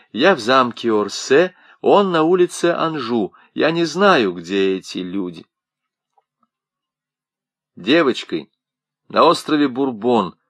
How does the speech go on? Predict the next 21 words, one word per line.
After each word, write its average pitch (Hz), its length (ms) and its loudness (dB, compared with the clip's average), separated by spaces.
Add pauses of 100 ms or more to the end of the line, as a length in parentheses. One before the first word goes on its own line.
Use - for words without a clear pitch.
(640)
она 131 240 -2
видела, 107 460 0
как - 220 -6
ее 120 240 2
отец 127 500 0
привозил 123 600 0
негров-рабов 104 1200 -2
из 98 200 -6
Занзибара 95 1040 -4 (500)
на 107 120 -4
свои 113 300 2
сахарные 127 600 -6
плантации 104 960 -8
в - 140 -20
клетках. - 760 -10 (1500)
А 98 120 -2
сейчас 196 400 2
сама 143 420 0
оказалась 151 560 -2
в - 100 -18
клетке. 113 800 -6